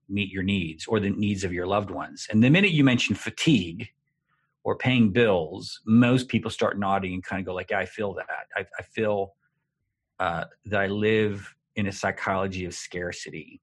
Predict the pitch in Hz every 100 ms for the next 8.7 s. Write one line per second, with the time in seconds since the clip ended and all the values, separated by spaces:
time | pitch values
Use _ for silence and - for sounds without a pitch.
0 | _ _ _ _ - 107 98 98 104 104
1 | 104 104 104 92 92 95 95 90 92 87
2 | - - 87 90 - 78 82 82 _ _
3 | _ _ _ _ _ _ _ 95 85 85
4 | 135 156 - - _ _ _ _ - -
5 | 113 - 139 151 123 135 123 117 107 104
6 | 95 107 104 92 - - - - 78 _
7 | _ _ _ 101 87 85 85 85 85 85
8 | - - - - - - 117